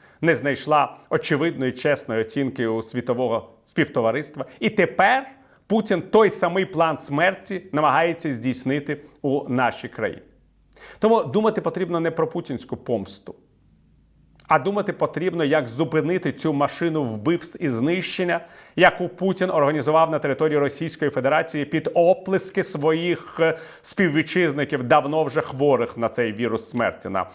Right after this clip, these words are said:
імперський вірус. А зупинити її можна тільки ударами по самій російській території, тільки знищенням військових і військово-промислових об'єктів Російської Федерації, тільки захопленням нових ділянок російської території, відволіканням уваги російських військ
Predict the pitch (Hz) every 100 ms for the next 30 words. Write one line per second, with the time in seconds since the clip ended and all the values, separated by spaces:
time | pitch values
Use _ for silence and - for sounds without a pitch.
0 | - 147 135 143 120 - 110 - - _
1 | _ _ _ _ _ _ _ _ _ -
2 | 143 123 120 - _ _ _ _ 117 131
3 | 135 160 185 127 123 160 147 139 - 180
4 | - 160 123 127 151 151 139 147 135 135
5 | 131 139 120 - 110 - 113 107 98 -
6 | 85 107 175 175 175 127 139 175 - 160
7 | 160 135 147 - 180 165 165 143 - 170
8 | 160 156 151 170 160 156 143 147 175 175
9 | - 120 117 - 117 - 123 113 117 -
10 | - - - - - 208 196 190 135 -
11 | 185 180 175 165 170 170 160 185 151 170
12 | 170 165 165 165 160 160 165 160 - 165
13 | 160 160 156 143 123 120 117 117 131 131
14 | 143 143 139 147 151 135 160 147 117 104
15 | - 135 - 127 - 170 175